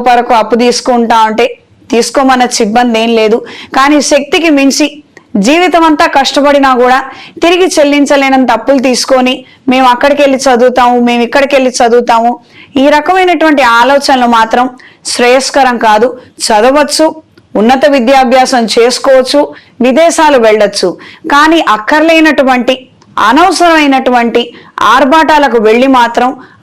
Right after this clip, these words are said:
అప్పులు చేయకూడదు. ఇది గ్రహించి మెలగండి. ఎక్కడో జాతకంలో ద్వితీయాధిపతో దశమాధిపతో యోగిస్తారండి. ధనయోగం ఉంటుంది, ధనప్రాప్తి ఉంటుంది, కానీ ఆ ధనం వచ్చిన వాటికి ఖర్చు అయిపోతాయి.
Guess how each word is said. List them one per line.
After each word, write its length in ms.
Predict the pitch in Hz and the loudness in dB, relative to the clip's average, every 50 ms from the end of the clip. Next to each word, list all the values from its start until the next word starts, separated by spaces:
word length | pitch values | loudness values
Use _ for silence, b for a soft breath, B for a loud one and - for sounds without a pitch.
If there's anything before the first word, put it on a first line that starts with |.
| - 208 | -2 -2
అప్పులు 300 | 220 220 - 339 320 285 | -2 0 0 0 2 2
చేయకూడదు. 880 | 247 - - - 226 208 220 254 254 254 269 262 247 220 240 277 - - B B B B B | 0 0 -2 -2 0 2 2 2 2 2 2 2 2 2 2 0 -2 -2 B B B B B
ఇది 200 | 220 226 214 240 202 233 | -2 0 0 0 0 0
గ్రహించి 440 | 240 247 254 302 349 330 - 330 294 247 | 0 2 2 2 0 0 0 -2 0 0
మెలగండి. 540 | 220 202 196 180 185 180 180 175 170 170 170 - - - _ _ _ _ B B B B - 185 | 0 0 0 -2 -2 -2 -4 -4 -4 -4 -4 -6 -8 -10 _ _ _ _ B B B B -4 -4
ఎక్కడో 240 | 185 185 294 330 349 339 277 | -2 0 0 2 2 2 2
జాతకంలో 480 | 311 285 285 294 302 285 302 302 294 285 | 2 0 0 0 0 0 0 2 2 2
ద్వితీయాధిపతో 840 | 247 214 220 247 262 247 285 285 277 277 277 254 277 262 247 285 277 | 0 0 0 0 0 0 0 0 0 0 0 0 0 0 2 2 0
దశమాధిపతో 840 | 240 240 240 233 - 262 262 262 254 254 247 262 247 233 247 254 262 262 B B B B B B B | 2 0 0 0 0 0 0 2 2 0 0 0 0 0 0 0 -2 -2 B B B B B B B
యోగిస్తారండి. 840 | - 226 247 254 247 285 - - - 277 262 254 247 240 240 233 247 - - B B B B B | 0 0 2 2 2 0 0 0 0 0 2 2 0 0 0 0 -2 -2 -4 B B B B B
ధనయోగం 640 | 214 202 214 226 247 269 277 277 277 277 262 285 277 262 | -2 0 2 2 2 2 2 2 2 2 2 0 0 0
ఉంటుంది, 380 | 254 254 - 262 254 254 240 233 | 0 0 0 0 0 2 0 2
ధనప్రాప్తి 680 | 208 226 226 240 240 240 - 254 262 254 254 262 254 247 | 2 2 0 0 -2 -2 0 0 0 0 -2 -2 -2 -2
ఉంటుంది, 500 | 240 214 240 233 220 208 220 220 214 214 B B B B B - | 0 0 -2 -2 0 0 0 -2 -2 -6 B B B B B -2
కానీ 200 | 269 277 294 311 | 0 0 2 2
ఆ 160 | 294 262 247 | 2 2 2
ధనం 340 | 233 226 262 262 311 349 349 311 | 2 2 2 2 2 2 2 2
వచ్చిన 280 | 285 285 294 - 339 339 | 0 0 0 0 0 2
వాటికి 300 | 339 339 330 330 302 - | 2 2 0 -2 -2 -2
ఖర్చు 260 | 294 269 277 - 302 | -2 -2 -2 0 0
అయిపోతాయి. 600 | 269 269 262 269 254 247 247 247 240 240 233 | 0 0 0 0 0 0 0 2 2 2 0